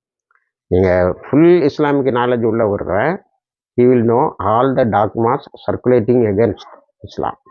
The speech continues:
கொள்கைகளையும் தெரிஞ்சிருப்பான், அந்த கொள்கையினுடைய செயல்பாட்டாளர்கள் எப்படி நம்ம மீது அவர்களுடைய இதை இன்டலெக்சுவலாகவும் மற்ற ரீதியாகவும் அந்த போரை தொடுத்து கொண்டு இருப்பார்கள். இது அலர்ட்னஸ். இது, இதுக்கு அல்லாஹ்க்கு நம்ம நிறைய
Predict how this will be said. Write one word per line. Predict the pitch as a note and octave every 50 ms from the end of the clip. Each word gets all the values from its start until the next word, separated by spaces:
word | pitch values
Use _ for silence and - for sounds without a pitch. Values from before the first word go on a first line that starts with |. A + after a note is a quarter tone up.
| _ _ _ _ _ _ _ _ _ _ _ _ _
கொள்கைகளையும் | - A#2+ B2+ C#3+ D3 D#3 D#3+ D#3 D3+ D3+ D3 C#3+
தெரிஞ்சிருப்பான், | C#3 C3 A#2+ B2 B2 G#2 B2 C3+ F3 -
அந்த | - - A#2 B2 A#2 A#2 - -
கொள்கையினுடைய | A2+ B2+ C#3 C#3 C#3+ C3+ B2 A#2 A2+ G#2 A2 C3+ C3 -
செயல்பாட்டாளர்கள் | - A2 A#2 A#2+ A#2+ A#2 A2 F#2+ - G2 F#2 E2+ F2 F#2 G#2 A2+ C3+ B2+
எப்படி | G2 E2 _ - A#2+ B2 C#3+ C#3
நம்ம | A2+ G2 G2 G#2 G#2
மீது | G2+ G2+ F#2+ C#2
அவர்களுடைய | C2+ B1+ G#2 G2+ G2 G2 F#2+ F2 G2 F#2+ G#2 D#3+ G3+ - _ _ _ _ _ _ _ _ _ _
இதை | - A#2 A#2+ A2 B2+ C#3+ D#3+ E3+ - _ _ _ _ _ _ _ _ _ _ _ _ _ _ _ _ _ _ _ _ _ _ _ _ - D#3+ - -
இன்டலெக்சுவலாகவும் | - G#2+ A#2+ A#2 A#2+ A2+ A#2 G2 - A2+ G#2+ G2 G2 G2 G#2 D#3 E3+ C3
மற்ற | A2 A2 G2+ - A2+
ரீதியாகவும் | G2+ G#2+ A2 G2+ G#2+ G2 A#2+ F3+
அந்த | F3+ C#3 G#2+
போரை | - - A2 A2 A2 B2+
தொடுத்து | C#3 - A2+ F#2+ F2+ - G2+
கொண்டு | - F#2+ G2 G#2+ A2+
இருப்பார்கள். | - - - F2+ F2 F2+ - - - - -
இது | - C#3 C#3+ E3+
அலர்ட்னஸ். | C3+ B2 C3 C#3 A#2+ - - A#2 - - - _ _
இது, | - B2+ A#2+ D#3 D#3+ E3 - - _ _ _ _ _ _ _
இதுக்கு | - B2 D3+ E3 F#3 F3 - - G#3 A#3 B3 - - _ _ _ -
அல்லாஹ்க்கு | C#3 D3 D3 C#3 C3 D3+
நம்ம | D3+ C3+ A#2+ B2
நிறைய | A#2 A2+ A2+ B2 C3